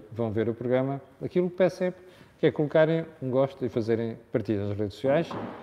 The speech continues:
Já sabe porquê. Aquilo que houve aqui não houve em mais sítio nenhum. Já agora, um bom ano para todos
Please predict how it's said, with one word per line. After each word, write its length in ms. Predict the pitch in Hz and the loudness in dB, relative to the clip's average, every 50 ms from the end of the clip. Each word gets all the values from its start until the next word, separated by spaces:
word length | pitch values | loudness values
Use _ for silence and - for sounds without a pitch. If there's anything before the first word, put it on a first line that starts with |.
| - - - - - - | -18 -20 -20 -20 -20 -12
Já 160 | - - 95 90 | -6 -4 -4 -2
sabe 240 | - - 113 113 | 0 0 0 0
porquê. 380 | - 156 139 - 147 156 175 185 - - - - - - - - - _ _ | 0 -2 0 2 2 2 2 0 -4 -10 -20 -20 -20 -20 -20 -20 -20 _ _
Aquilo 300 | 123 117 - - 175 160 | -2 0 2 0 0 2
que 100 | - 175 | 4 6
houve 160 | 165 156 151 | 6 6 6
aqui 340 | 165 156 - 165 170 190 214 - - - - - - _ _ - | 4 2 2 2 2 2 0 -2 -8 -16 -20 -20 -20 _ _ -4
não 200 | 139 147 156 151 | 2 4 4 6
houve 260 | 147 151 165 180 185 - - - - - _ _ _ _ _ _ - | 6 6 4 4 0 -4 -12 -20 -20 -20 _ _ _ _ _ _ -4
em 80 | 143 | -2
mais 200 | 143 139 135 127 | 0 0 0 0
sítio 280 | - - 113 101 - 98 | 0 -2 -4 -4 -6 -8
nenhum. 180 | 90 87 85 - - _ _ - - - - _ - | -10 -10 -12 -16 -18 _ _ -20 -20 -20 -20 _ -6
Já 180 | 104 104 131 | 4 6 8
agora, 340 | 131 127 147 151 175 190 185 - - - - - - - - _ _ | 8 10 8 8 6 6 2 -4 -12 -18 -20 -20 -20 -20 -20 _ _
um 120 | 135 127 | -4 0
bom 200 | 113 123 120 113 | 2 2 2 2
ano 120 | 117 123 117 | 2 -2 -2
para 180 | - 147 156 | -2 -2 -2
todos 380 | 147 - 165 175 - - - | 0 0 -2 -2 -2 -6 -16